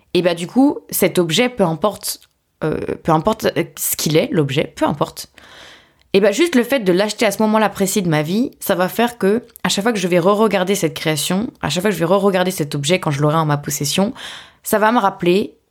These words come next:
bah, la réussite que j'ai eue, parce que c'est la raison pour laquelle j'ai, j'ai dépensé cet argent dans cette création. Donc ça peut être le souvenir que la création en, en elle-même suscite,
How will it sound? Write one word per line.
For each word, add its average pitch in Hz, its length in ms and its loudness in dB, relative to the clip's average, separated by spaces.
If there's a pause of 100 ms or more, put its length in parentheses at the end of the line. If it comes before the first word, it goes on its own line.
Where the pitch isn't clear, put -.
(440)
bah, 160 160 2
la 170 100 4
réussite 190 380 2
que 190 100 0
j'ai 165 140 2
eue, 175 180 2
parce 165 200 -4
que 165 80 -2
c'est 147 80 -4
la 147 80 2
raison 151 260 2
pour 175 100 0
laquelle 156 300 0
j'ai, 151 400 0
j'ai 143 240 0
dépensé 185 400 2
cet 170 200 -2
argent 147 480 0
dans 156 180 -2
cette 175 200 -4
création. 143 380 -6 (1040)
Donc 185 80 -2
ça 240 100 2
peut 277 120 -2
être 294 100 0
le 269 100 6
souvenir 262 460 2
que - 100 -4
la 160 200 2
création 269 600 0
en, 185 280 2
en 190 120 2
elle-même 180 380 0
suscite, - 540 -6